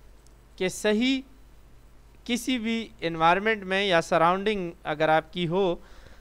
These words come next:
तो उसके हिसाब से आपने किस तरह अमल करना है या डिसीजन कैसे लेना है कि या ये ठीक है या नहीं है। So basically ethics, uh, are the norms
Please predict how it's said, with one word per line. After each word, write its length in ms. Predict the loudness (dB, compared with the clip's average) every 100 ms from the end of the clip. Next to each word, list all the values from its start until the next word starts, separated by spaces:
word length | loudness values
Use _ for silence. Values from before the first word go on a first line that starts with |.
| -20 -20
तो 60 | -8
उसके 380 | -6 -4 -2
हिसाब 380 | 0 0 0 0
से 140 | 0 -4
आपने 300 | -4 -6 -12
किस 320 | -12 -14 -6
तरह 180 | -2 -2
अमल 360 | -2 -6 -8
करना 380 | -6 -8 -6 -8
है 280 | -6 -6 -8 -20 -20 -20 -20 -20 -20 -20 -20 -20 -20 -20 -10 4
या 120 | 4
डिसीजन 500 | 4 -2 -4 -6 -6
कैसे 340 | -2 -4 -2 -4
लेना 260 | -2 -2
है 200 | -2 -4
कि 220 | -2 0
या 120 | 2 2 -2 -16
ये 220 | -6 -4
ठीक 360 | -4 -2 -4 -2
है 220 | 0 0
या 160 | 0 -4
नहीं 340 | -6 -8 -10
है। 180 | -12 -16 -18 -20 -20 -20 -20 -20 -20 -8
So 180 | -2 2
basically 840 | 2 2 0 0 -2 0 0 -4
ethics, 520 | -4 -6 -6 -14 -16 -20 -20 -20 -20 -20 -20 -20 -20 -20 -14 2
uh, 560 | 6 8 8 6 4 -2 -10 -20 -20 -20 -20 -20 -20 -20 -20 -20 -20 -12 -12 -12 -6
are 160 | -2 0
the 140 | 0
norms 460 | -2 2 4 4 2